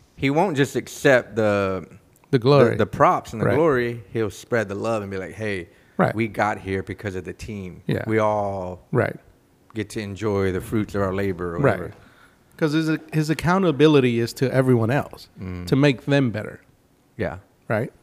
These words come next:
Speaker 1: And if they are better, then they will, uh,
Speaker 2: In
Speaker 1: quote,
Speaker 2: turn
Speaker 1: unquote, and, and at the end of the day, everyone will win, will win and do
Speaker 2: Right.
Speaker 1: great, and then he looks good
Speaker 2: Right.
Speaker 1: by default.
Speaker 2: In turn, it makes
Speaker 1: Or
Speaker 2: him
Speaker 1: she.
Speaker 2: better in the
Speaker 1: He or
Speaker 2: sense
Speaker 1: she.
Speaker 2: that he's constantly trying to figure out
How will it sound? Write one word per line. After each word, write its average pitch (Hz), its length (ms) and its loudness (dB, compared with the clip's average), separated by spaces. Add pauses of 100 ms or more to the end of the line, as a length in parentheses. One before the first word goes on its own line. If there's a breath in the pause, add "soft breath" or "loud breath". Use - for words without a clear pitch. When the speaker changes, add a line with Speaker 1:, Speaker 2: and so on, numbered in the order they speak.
(180)
Speaker 1:
And 110 100 0
if 107 140 -2
they 147 500 4
are 107 140 0
better, 104 560 2 (240 soft breath)
then 98 180 -4
they 104 160 2
will, 98 500 0 (800)
uh, - 60 -12 (300)
Speaker 2:
In 151 140 10
Speaker 1:
quote, 120 100 8
Speaker 2:
turn 180 240 8
Speaker 1:
unquote, 135 300 6
and, 131 140 2
and 127 200 -4
at 120 100 -2
the 127 120 0
end 131 100 2
of 113 60 2
the 110 40 -4
day, 127 200 8
everyone 110 340 2
will 98 100 -2
win, 135 280 2
will 107 180 0
win 131 360 2
and 107 120 -4
do 110 120 2
Speaker 2:
Right. 98 40 -6
Speaker 1:
great, 131 420 2 (120)
and 110 180 -6
then 101 220 -6 (160)
he 196 180 -8
looks 110 280 -6
good 92 340 -6 (180)
Speaker 2:
Right. - 220 -6
Speaker 1:
by 90 120 -6
default. 127 420 -6 (120)
Speaker 2:
In 147 140 4
turn, 190 260 6
it 143 60 8
makes 139 300 4
Speaker 1:
Or 131 60 6
Speaker 2:
him 117 60 4
Speaker 1:
she. 110 120 4
Speaker 2:
better 110 320 2
in 135 100 2
the 127 60 4
Speaker 1:
He 127 220 4
or 104 40 6
Speaker 2:
sense 98 60 2
Speaker 1:
she. 143 80 6
Speaker 2:
that 123 220 8
he's 147 220 0
constantly 160 500 2
trying 127 240 0
to 117 40 2
figure 113 400 2
out 104 220 0